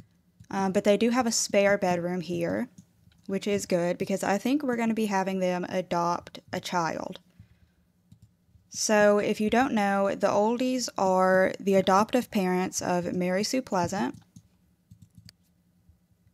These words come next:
They, I think the, like, storyline with them is that they were struggling with infertility and decided to go ahead and adopt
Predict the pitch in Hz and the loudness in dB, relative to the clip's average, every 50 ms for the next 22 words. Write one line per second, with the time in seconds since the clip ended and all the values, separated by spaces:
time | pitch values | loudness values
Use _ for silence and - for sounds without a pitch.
0 | _ _ _ _ _ _ _ _ _ _ _ - 185 - 208 208 214 214 214 220 | _ _ _ _ _ _ _ _ _ _ _ -8 0 4 6 6 6 6 6 4
1 | 220 226 - - - _ _ _ _ _ _ _ _ _ _ _ _ _ _ - | 4 2 2 0 -4 _ _ _ _ _ _ _ _ _ _ _ _ _ _ -20
2 | - - _ - - _ - 214 220 - - 320 339 330 - - 220 202 196 190 | -20 -20 _ -20 -16 _ 0 0 4 6 6 6 6 6 4 2 4 4 6 6
3 | 190 185 175 170 175 180 170 - - _ _ _ _ _ _ _ - - - - | 4 4 2 2 0 0 -2 -4 -6 _ _ _ _ _ _ _ -8 -6 -4 0
4 | - 214 208 208 208 214 214 208 202 202 202 202 196 196 - 208 196 190 190 190 | 2 4 6 6 4 4 4 4 4 4 4 4 2 2 2 2 2 4 2 0
5 | 180 - 190 190 208 202 196 202 196 - - - 185 185 - 185 185 185 185 185 | 0 0 0 2 2 4 4 4 2 0 0 0 0 0 2 0 0 0 -2 -2
6 | 180 180 180 175 - - 196 190 185 - 185 - 208 214 214 214 214 208 208 208 | -2 -2 -2 -4 -4 -4 -4 -4 -2 -4 -2 0 0 0 2 2 2 2 2 0
7 | 208 - - 190 185 180 175 180 - 202 190 180 185 185 180 180 175 175 170 175 | 0 -2 -2 -2 -2 -2 -2 -2 0 0 0 0 0 0 0 0 0 0 -2 -2
8 | 170 170 170 170 175 180 - - - 175 - 185 190 202 214 220 - - - | -2 -2 -2 -2 -4 -6 -6 -6 -4 -2 2 2 2 2 2 0 -4 -12 -10